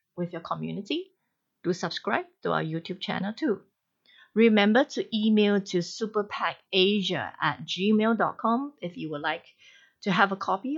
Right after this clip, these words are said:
of the State Hope Skill. Email too if you would like to be notified for the upcoming Be Well Free online course when it is launched,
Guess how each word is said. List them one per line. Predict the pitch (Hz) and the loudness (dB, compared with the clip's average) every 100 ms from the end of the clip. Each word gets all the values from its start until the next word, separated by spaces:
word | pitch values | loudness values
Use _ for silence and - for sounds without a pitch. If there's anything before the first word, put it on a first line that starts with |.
| - | -4
of | 175 - | -6 -6
the | 165 | -12
State | - - 196 196 _ | -8 -4 -2 -4 _
Hope | - 165 - | -10 -8 -8
Skill. | - - 180 170 294 _ _ _ _ _ _ _ - | -14 -8 -4 -4 -6 _ _ _ _ _ _ _ 0
Email | 226 262 262 262 269 | 2 4 4 4 2
too | 285 269 330 - | -2 0 0 0
if | 175 | -4
you | 175 170 | -2 -4
would | 156 | -2
like | 160 | -4
to | - | -4
be | 185 | -4
notified | 170 170 180 247 285 311 | -2 -2 -4 -2 -2 -2
for | - 170 | -4 -6
the | - - | -4 -2
upcoming | 285 - 202 175 165 170 151 | -2 -2 -6 -4 -2 -4 -2
Be | 208 233 240 277 - | -2 -2 -2 -6 -8
Well | 165 165 170 170 | 0 2 2 -2
Free | - 180 190 285 _ - | -6 -4 -4 -6 _ -8
online | 165 165 160 160 | -6 -4 -4 -4
course | - 170 - - _ _ - | -2 -4 -4 -14 _ _ -10
when | 160 160 | -6 -4
it | 160 156 | -4 -8
is | 160 240 | -6 0
launched, | 233 - - | 0 0 -10